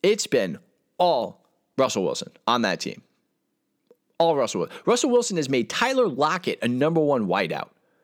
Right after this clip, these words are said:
Aside from the New England Patriots, name me another team that could make Tyler Lockett a number one wideout.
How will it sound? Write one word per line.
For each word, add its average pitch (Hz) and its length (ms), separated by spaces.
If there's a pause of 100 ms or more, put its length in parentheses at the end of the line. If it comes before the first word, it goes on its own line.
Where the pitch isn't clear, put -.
(680)
Aside 277 360
from 277 120
the 262 60
New 226 180
England 185 260
Patriots, 123 520
name 170 180
me 220 120
another 156 340
team 143 260
that 101 140
could 113 100
make 107 180
Tyler 139 400
Lockett 104 560
a 107 60
number 104 220
one 95 160
wideout. 73 320